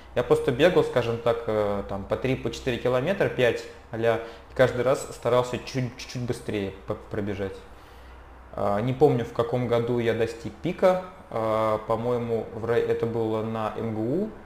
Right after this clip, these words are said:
вот это вот, на этой территории, за сорок пять тридцать, что ли, я пробежал, и я был очень горд собой,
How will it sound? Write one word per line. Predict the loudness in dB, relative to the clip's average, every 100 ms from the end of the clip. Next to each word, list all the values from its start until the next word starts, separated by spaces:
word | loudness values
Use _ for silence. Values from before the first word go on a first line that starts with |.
| -20 -8
вот | -4 -2
это | -2
вот, | -6 -10 -20 -20 -20 -20 -20 -20 -20 -20 -8
на | 0 2
этой | 2
территории, | 0 -2 -2 0 2 2 2 0 0
за | 0
сорок | 4 4 4
пять | 2 0
тридцать, | -2 -2 -4
что | -2
ли, | 2
я | 2
пробежал, | 2 0 2 4 6 6 2
и | 0
я | 2
был | 4 4 2
очень | 2 -2 -4 2
горд | 4 2
собой, | 2 0 2 2 2